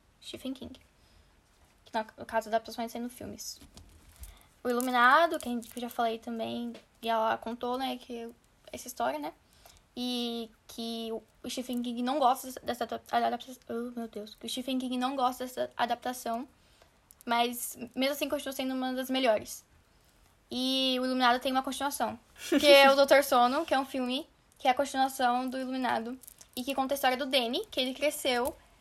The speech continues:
Speaker 1: e ele desenvolveu também problemas com alcoolismo. E, e também todo esse trauma que ele enfrentou no hotel. E ele vai trabalhar nesse,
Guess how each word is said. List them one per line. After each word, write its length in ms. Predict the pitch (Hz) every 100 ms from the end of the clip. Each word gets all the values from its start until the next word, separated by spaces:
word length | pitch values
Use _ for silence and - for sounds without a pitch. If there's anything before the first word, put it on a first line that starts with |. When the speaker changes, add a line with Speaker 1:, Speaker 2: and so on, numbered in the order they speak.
| _ _
Speaker 1:
e 680 | 269 277 277 285 285 277 -
ele 300 | 269 277 - - _ -
desenvolveu 440 | 247 311 294 311
também 180 | 320 294
problemas 380 | 285 277 277 -
com 60 |
alcoolismo. 640 | 269 277 262 247 254 320 392 _ _ _ - _ _ _ - _
E, 560 | 262 285 277 277 269 - _
e 260 | - 262 247
também 300 | 277 262 269
todo 220 | - 277
esse 140 | 277 320
trauma 380 | - 262 269 285
que 100 | 311
ele 80 | 285
enfrentou 520 | 285 311 320 277 269
no 100 | 277
hotel. 400 | 311 311 240 226 - - - _ _
E 80 | 269
ele 320 | 269 277 277
vai 180 | 269 262
trabalhar 320 | 277 262 262
nesse, 220 | 262 285